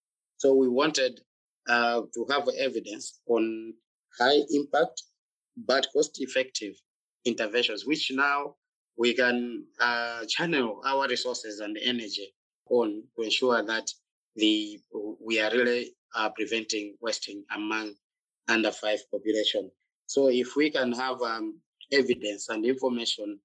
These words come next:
as regards to these particular high impact interventions, it will be good. I remember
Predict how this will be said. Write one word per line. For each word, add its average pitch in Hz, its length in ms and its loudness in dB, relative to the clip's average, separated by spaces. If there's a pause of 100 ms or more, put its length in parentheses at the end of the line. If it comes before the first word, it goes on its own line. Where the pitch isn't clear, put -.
(320)
as 107 220 -2
regards 123 360 0
to 110 200 -10
these 120 200 -2
particular 107 640 -4 (640)
high 120 240 6
impact 123 440 0
interventions, 107 680 -2 (520)
it 143 160 0
will 127 100 0
be 120 140 -2
good. 110 320 -8 (600)
I 123 200 2
remember 135 640 2